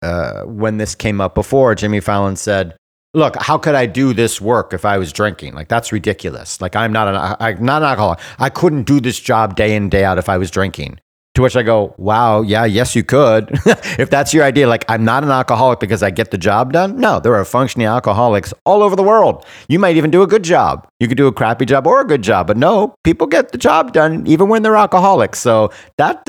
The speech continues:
you know, getting to your job and doing a show every night does not mean you're not an alcoholic. So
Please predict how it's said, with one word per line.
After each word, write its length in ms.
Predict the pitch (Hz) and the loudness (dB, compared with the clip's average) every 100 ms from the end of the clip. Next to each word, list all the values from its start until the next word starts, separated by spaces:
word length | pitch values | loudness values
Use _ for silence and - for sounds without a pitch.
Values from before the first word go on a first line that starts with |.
| - | -6
you 120 | 170 | 0
know, 180 | 151 135 | 0 0
getting 560 | 101 190 175 320 339 220 | -4 0 0 2 -4 -2
to 220 | 175 160 | 0 2
your 120 | 160 | 0
job 340 | 120 151 143 120 | 2 2 2 0
and 140 | 110 | 0
doing 240 | 147 151 | 0 0
a 60 | 123 | 0
show 260 | - 165 143 | 2 4 4
every 180 | 101 | 2
night 160 | 104 98 | 0 -2
does 140 | 117 | -4
not 240 | 143 160 151 | -2 -2 -2
mean 240 | 160 151 | -4 -2
you're 80 | 117 | 0
not 220 | 120 127 | 0 0
an 100 | 117 | 0
alcoholic. 640 | 113 107 92 107 80 58 - | 0 0 0 0 0 -4 -4
So 360 | - 95 87 | -2 0 -2